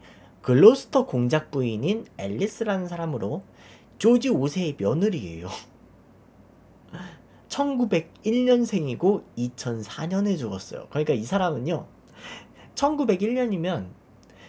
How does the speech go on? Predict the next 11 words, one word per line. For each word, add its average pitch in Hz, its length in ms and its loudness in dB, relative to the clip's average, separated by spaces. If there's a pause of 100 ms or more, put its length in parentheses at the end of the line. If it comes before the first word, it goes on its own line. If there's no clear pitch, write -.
(140)
영국 170 400 2
빅토리아 220 580 -2
여왕이 139 340 -4
살아있을 196 520 -2
때예요. 92 260 -4
<laughs> - 2250 -20
빅토리아 202 560 4
여왕이 113 380 -2
살아있을 311 580 -4
때 - 160 -14 (140)
태어나서 135 640 -4